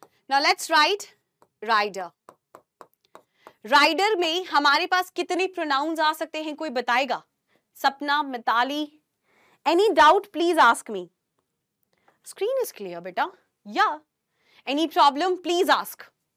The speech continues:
Emphatic लग रहा है। और कुछ? और कुछ? देखो, क्या हम यहाँ पे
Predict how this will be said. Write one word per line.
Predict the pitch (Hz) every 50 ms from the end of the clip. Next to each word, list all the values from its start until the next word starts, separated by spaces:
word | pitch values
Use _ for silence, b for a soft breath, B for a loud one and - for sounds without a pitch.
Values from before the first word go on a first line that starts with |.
| _ _ _ _ _ _ _ _ _ _ _ - -
Emphatic | 311 320 311 - 359 - 302 302 370 359 -
लग | 320 269 233 214
रहा | 202 196
है। | 196 220 185 - -
और | 262 285 311 349 370
कुछ? | - 415 415 - - - _ _ _ _ _ - - -
और | 294 302 320 359
कुछ? | 320 - 415 440 - - _ _ _ _ _ _ _ _ _ _ _ _ _ _ _ b b b b b b
देखो, | 285 330 294 - 208 - _ _ _ b b b b b b
क्या | - 359 359
हम | 349 403 415 415 466 494 466
यहाँ | 392 359 - 311 349 370 359 370
पे | - 254 262 277